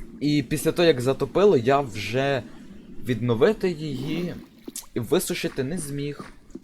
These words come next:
В мене цього не вийшло. Е, я забив і пішов будувати далі.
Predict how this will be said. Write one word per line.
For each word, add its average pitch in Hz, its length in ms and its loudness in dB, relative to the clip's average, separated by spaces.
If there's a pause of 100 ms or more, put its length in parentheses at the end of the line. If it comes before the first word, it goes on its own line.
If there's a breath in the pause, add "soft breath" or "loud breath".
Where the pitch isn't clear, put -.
(400 loud breath)
В 113 40 -4
мене 147 240 2
цього 117 280 0
не 107 140 0
вийшло. 175 680 -2 (800)
Е, 110 360 -2
я 110 760 6
забив 120 880 4
і 107 140 -2
пішов 123 400 0
будувати 113 460 2
далі. 92 380 -2